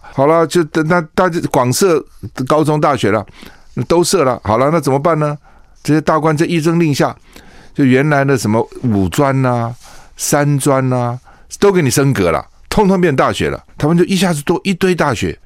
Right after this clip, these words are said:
哦，其实原-，原来那个五专、三专的用意其实蛮好的嘛，人家不是笨蛋，对不对？你就是学一些技术嘛，不是每个人都要读大学嘛。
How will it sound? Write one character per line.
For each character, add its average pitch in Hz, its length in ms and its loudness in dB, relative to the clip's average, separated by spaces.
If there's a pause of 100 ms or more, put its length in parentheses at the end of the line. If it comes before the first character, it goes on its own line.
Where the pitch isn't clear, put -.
(180)
哦， 117 360 0
其 180 160 -2
实 202 120 2
原-， 139 220 2
原 151 160 2
来 170 160 2
那 151 100 0
个 143 240 2
五 110 200 0
专、 151 200 0
三 151 240 0
专 151 160 2
的 147 100 0
用 160 220 0
意 131 80 0
其 120 160 -2
实 139 60 2
蛮 123 260 0
好 104 220 -4
的 - 100 -12
嘛， 62 120 -6 (160)
人 101 100 -4
家 147 100 2
不 135 140 -2
是 139 80 0
笨 120 240 -2
蛋， 110 160 -4 (480)
对 - 100 -2
不 156 60 2
对？ 135 60 2
你 135 40 0
就 143 80 -4
是 170 140 0
学 - 160 2
一 135 60 2
些 156 180 2
技 170 220 -2
术 123 180 -2
嘛， 98 120 2
不 175 140 -4
是 170 120 0
每 104 160 2
个 104 80 0
人 123 40 0
都 139 80 0
要 131 60 2
读 98 160 -2
大 110 180 -2
学 78 220 -4
嘛。 58 160 -10